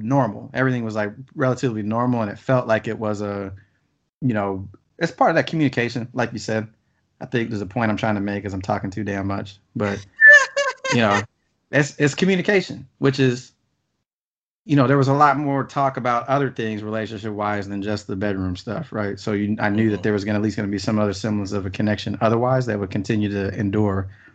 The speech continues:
Speaker 1: versus, you know, you be meeting people on Bumble or Tinder and they, they just, like, like I said, they, you two, two times out for some drinks and she's like, "We going back to your place?"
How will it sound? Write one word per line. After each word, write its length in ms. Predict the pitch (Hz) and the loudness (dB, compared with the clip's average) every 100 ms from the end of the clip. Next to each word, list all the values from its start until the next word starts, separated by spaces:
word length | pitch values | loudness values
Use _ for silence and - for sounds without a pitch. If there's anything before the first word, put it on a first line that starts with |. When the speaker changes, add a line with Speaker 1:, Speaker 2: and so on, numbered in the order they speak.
| _ | _
Speaker 1:
versus, 680 | 110 110 98 110 101 95 95 - _ _ _ _ _ _ - | 0 2 2 -2 -4 -4 -6 -12 _ _ _ _ _ _ -4
you 120 | 123 | 0
know, 220 | 101 87 92 - _ _ _ _ _ - | 2 0 -4 -14 _ _ _ _ _ -8
you 120 | 147 | -4
be 100 | 101 | 0
meeting 240 | 101 104 95 | 2 2 2
people 260 | 107 107 | 2 2
on 360 | 202 117 98 92 | 0 2 0 2
Bumble 320 | 107 107 101 | 4 4 2
or 60 | 95 | 0
Tinder 380 | 92 113 104 95 | 0 2 2 2
and 140 | 95 95 | 0 0
they, 120 | 95 | 0
they 240 | 101 101 | -2 -2
just, 200 | 95 92 | -2 0
like, 240 | 107 95 95 - _ _ _ - | 0 0 -2 -10 _ _ _ -4
like 180 | 107 98 | 0 0
I 40 | |
said, 360 | 95 113 104 92 | 2 2 2 2
they, 120 | 104 | 0
you 340 | 104 107 104 95 - _ _ _ _ | 0 -2 -6 -6 -14 _ _ _ _
two, 260 | - 123 107 - | 0 2 0 0
two 120 | 127 | 0
times 320 | 120 120 110 | 2 2 2
out 180 | 117 113 | 2 2
for 100 | 107 | 0
some 160 | 104 98 | -6 -4
drinks 440 | 107 117 107 - | -2 -2 -4 -6
and 180 | 104 98 | -6 -6
she's 200 | 95 107 | -6 -2
like, 180 | 98 95 | 0 0
"We 80 | 107 | 0
going 160 | 110 | 0
back 140 | 107 104 | 0 0
to 60 | 98 | 0
your 140 | 117 | -4
place?" 420 | 127 139 139 - | 0 0 0 -4